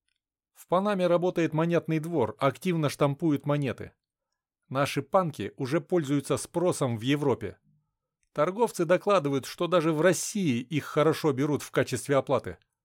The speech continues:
После Африки я решил заскочить в Британию. Здесь меня огорошили новостями. Даже не знаю, к какой категории отнести такие новости. К плохим или средней тяжести.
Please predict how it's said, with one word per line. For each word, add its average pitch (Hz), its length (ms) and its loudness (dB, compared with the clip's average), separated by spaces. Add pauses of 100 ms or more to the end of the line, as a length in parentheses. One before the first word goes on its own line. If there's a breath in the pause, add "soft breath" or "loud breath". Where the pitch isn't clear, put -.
(560)
После 135 360 -4
Африки 123 640 -4
я 139 180 2
решил 127 300 -2
заскочить 123 500 -4
в 117 100 -4
Британию. 101 580 -4 (1160)
Здесь 113 600 -8
меня 120 280 -2
огорошили 123 680 -4
новостями. 104 680 -8 (680)
Даже 123 460 -2
не 147 140 0
знаю, 131 360 0
к - 180 -8
какой 156 300 2
категории 143 680 2
отнести 135 540 -2
такие 139 360 0
новости. 101 560 -6 (400)
К - 60 -20
плохим 151 580 2
или 143 220 4
средней 135 420 2
тяжести. 101 580 -2